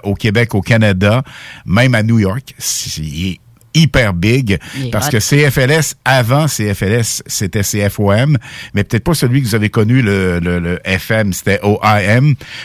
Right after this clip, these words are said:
Speaker 1: Première radio musicale à Québec, c'était dans les années soixante-dix. C F L S était, euh, précédé de C F O M, qui était à Québec, je pense, si ma mémoire est bonne, c'était à Vanier ou quelque chose du genre. Les locaux étaient là. Et c'était une radio cent pour cent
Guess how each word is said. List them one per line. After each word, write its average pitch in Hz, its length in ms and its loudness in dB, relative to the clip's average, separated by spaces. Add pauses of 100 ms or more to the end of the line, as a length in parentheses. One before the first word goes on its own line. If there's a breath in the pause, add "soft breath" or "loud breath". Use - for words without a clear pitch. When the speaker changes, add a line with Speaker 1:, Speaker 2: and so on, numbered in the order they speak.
Speaker 1:
Première 131 340 4
radio 120 300 2
musicale 120 420 2
à 101 60 0
Québec, 101 280 0
c'était 92 300 -2
dans 90 160 2
les 87 160 0
années 98 160 2
soixante-dix. 95 580 0
C 110 300 0
F - 80 -8
L 104 140 2
S 135 320 -2 (420 loud breath)
était, 104 600 2
euh, 87 300 2
précédé 120 540 2
de 110 140 2
C 135 340 2
F - 80 -4
O 107 160 2
M, 117 300 0 (340 loud breath)
qui - 140 -2
était 107 180 2
à 95 80 4
Québec, 90 380 0
je 98 80 2
pense, 113 300 2
si - 100 -2
ma 87 100 4
mémoire 90 200 4
est 82 60 0
bonne, 101 220 2
c'était - 320 -2
à 80 60 2
Vanier 90 520 2
ou 104 60 -2
quelque 87 160 -2
chose - 220 -2
du 101 60 -6
genre. 95 220 0 (380 loud breath)
Les 92 220 2
locaux 95 320 2
étaient 113 180 2
là. 92 240 2 (340 loud breath)
Et 92 220 0
c'était 123 140 0
une 117 80 6
radio 117 300 2
cent 175 320 0
pour 143 280 -2
cent 151 280 0